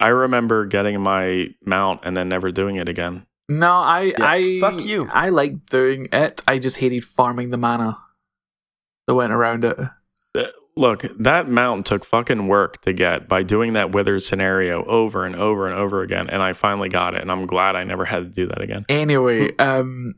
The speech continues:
Speaker 2: I forgot what I was saying. Uh, what was I saying before L B pointed out Withered scenario?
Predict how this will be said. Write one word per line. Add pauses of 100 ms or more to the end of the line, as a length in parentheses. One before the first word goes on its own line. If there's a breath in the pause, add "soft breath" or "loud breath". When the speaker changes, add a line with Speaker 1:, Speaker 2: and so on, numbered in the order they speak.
Speaker 2:
I
forgot
what
I
was
saying. (320)
Uh,
what
was
I
saying
before
L
B
pointed
out
Withered
scenario?